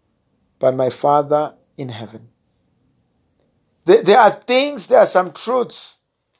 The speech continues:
that human intelligence cannot reveal. There are some truths that my own experiences cannot attest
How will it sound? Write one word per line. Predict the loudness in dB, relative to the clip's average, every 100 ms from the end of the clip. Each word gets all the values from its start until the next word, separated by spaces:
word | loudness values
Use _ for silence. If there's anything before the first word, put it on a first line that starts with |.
| _
that | 2 2
human | 2 -8 -4 -2 -2
intelligence | -4 -8 -8 -8 -6 -4 -6 -6 -16
cannot | -6 -6 -2 -2 -2 -6 -20 _ _ _ _ _ _
reveal. | -2 0 0 0 -4 _ _ _ _ _ _ _ _ _ _ _ _ _ _ _ _ _ _ _ _ _ _ 2
There | 4
are | 4
some | 2 0 0
truths | -6 -4 -4 -4 -6
that | -4 -2
my | -4 -4 2
own | 2 0
experiences | -10 -16 -12 -10 -6 -6 -8 -8 -8 -10 -20 _ _ _ _ _ _ _
cannot | 0 0 2 0 0 -10
attest | -10 -8 -4 -4 -6 _